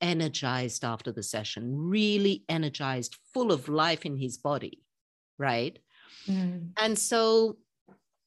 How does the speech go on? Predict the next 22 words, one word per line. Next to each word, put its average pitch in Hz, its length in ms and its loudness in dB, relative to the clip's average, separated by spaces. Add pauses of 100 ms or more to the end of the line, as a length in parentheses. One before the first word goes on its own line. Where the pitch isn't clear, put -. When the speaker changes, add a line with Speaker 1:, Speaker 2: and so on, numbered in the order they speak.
(160)
Speaker 1:
he 269 200 2
continued 202 520 2
with 156 160 -2
the 147 80 0
mouth 151 320 0
breathing, 147 460 -2
uh, 160 80 2
with 165 160 4
the 165 60 2
nose 165 280 2
breathing, 143 340 0
I'm 127 120 -2
sorry, 135 580 -4
and 156 460 -4
he 175 160 -2
started 180 420 -2
teaching 160 460 -4
nose 151 260 -2
breathing 139 640 -4
and 139 180 -4
one-to-one 143 580 -6
sessions 123 720 -8